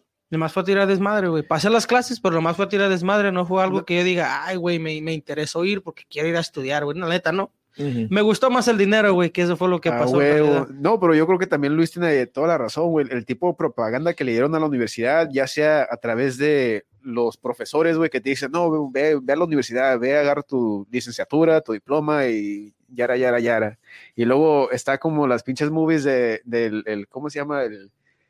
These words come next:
Speaker 2: la, la del X, güey, ¿cómo se llama? Proyecto X, güey,
Speaker 1: Mm.
Speaker 2: que te, te enseñan otra, otra, otro lado de la universidad, güey, que puro pinche party, todas las viejas están en bichis y,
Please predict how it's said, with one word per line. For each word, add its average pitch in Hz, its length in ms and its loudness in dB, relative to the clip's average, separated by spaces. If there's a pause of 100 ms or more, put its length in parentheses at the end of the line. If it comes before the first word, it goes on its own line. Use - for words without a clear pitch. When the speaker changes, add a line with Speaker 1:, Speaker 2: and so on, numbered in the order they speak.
(800)
Speaker 2:
la, 117 260 -2
la 131 140 2
del 135 160 2
X, 185 260 0
güey, 135 140 2
¿cómo 170 160 -4
se 180 80 -4
llama? 208 420 -4
Proyecto 143 380 2
X, 165 340 0
güey, 117 300 -6
Speaker 1:
Mm. 147 120 -20
Speaker 2:
que 123 520 0 (200)
te, 127 240 0
te 131 120 -2
enseñan 151 320 0
otra, 165 340 2
otra, 147 540 2
otro 135 260 0
lado 160 260 2
de 156 120 2
la 143 40 -2
universidad, 131 480 -2
güey, 160 140 0
que 123 100 -6
puro 135 220 -2
pinche 135 240 -6
party, 170 500 0
todas 156 200 -4
las 147 40 -2
viejas - 220 -4
están 143 200 -4
en 131 120 -4
bichis 147 580 -2
y, 117 240 -6